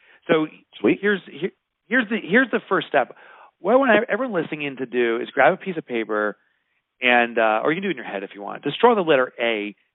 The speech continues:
Speaker 1: in the center of a piece of paper and put a circle around that. And what that stands for is where you are in your business right now in this moment. So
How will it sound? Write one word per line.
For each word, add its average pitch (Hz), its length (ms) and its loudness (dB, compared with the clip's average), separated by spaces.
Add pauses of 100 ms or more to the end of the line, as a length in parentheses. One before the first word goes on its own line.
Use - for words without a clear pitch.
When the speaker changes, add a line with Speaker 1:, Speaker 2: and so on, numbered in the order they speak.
(120)
Speaker 1:
in 120 60 -20
the 117 140 -20
center 147 140 2
of 127 60 -2
a 123 80 -4
piece - 220 -14
of - 80 -18
paper 107 280 -8
and 104 80 -6
put 139 100 2
a - 80 0 (100)
circle 113 240 0
around 95 360 -4
that. - 220 -16 (800)
And 170 100 2
what 190 140 6
that 370 220 2 (800)
stands 175 320 -2
for 139 120 -2
is 113 140 -8
where 170 260 0
you 185 260 -8
are 143 240 2
in 139 220 -12
your 127 140 -8
business 127 460 -6 (120)
right 151 300 2
now 123 420 -2
in 123 120 -10
this 123 120 -8 (100)
moment. 107 400 -8 (800)
So 135 420 6